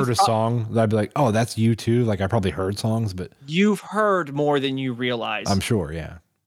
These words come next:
Speaker 2: Yeah, just never, never something that was ever on my playlist of, of music.
Speaker 1: Right, right.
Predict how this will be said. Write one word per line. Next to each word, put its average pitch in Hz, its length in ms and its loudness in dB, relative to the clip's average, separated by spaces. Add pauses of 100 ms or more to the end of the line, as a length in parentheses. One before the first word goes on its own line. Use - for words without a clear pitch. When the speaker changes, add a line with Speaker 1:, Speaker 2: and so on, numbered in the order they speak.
(240)
Speaker 2:
Yeah, 80 180 -10
just 90 180 -14
never, 85 340 -2
never 143 260 2
something 143 220 -2
that 135 40 0
was 120 100 2
ever 113 180 2
on 107 80 2
my 85 140 -2
playlist 78 540 -8
of, 76 260 -16
of 80 120 -14
music. 85 480 -10 (420)
Speaker 1:
Right, 131 320 -2
right. 131 260 -10